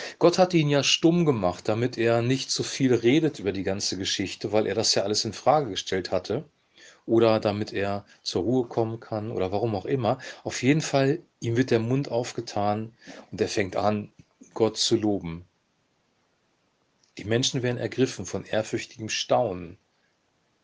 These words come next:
Und die ganze Geschichte macht klar, hier ist Gott am Wirken.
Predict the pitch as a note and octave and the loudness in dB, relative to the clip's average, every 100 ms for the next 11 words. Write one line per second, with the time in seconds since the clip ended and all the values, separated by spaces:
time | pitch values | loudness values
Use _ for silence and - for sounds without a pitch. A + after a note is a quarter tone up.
0 | _ _ _ _ G2+ F#2 F2+ A2 B2 A2+ | _ _ _ _ -8 -6 -4 -4 -2 -2
1 | - G2+ F#2 - G2+ G2+ - - _ F#2+ | -4 -4 -6 -4 -4 -4 -12 -20 _ 0
2 | E2 - - F#2+ F#2+ G2 G#2 G#2+ - A#2 | 0 -8 -6 0 0 0 0 2 4 0
3 | G#2+ F2+ F2 E2+ D#2 D#2 D#2+ | 0 -6 -4 -4 -6 -12 -20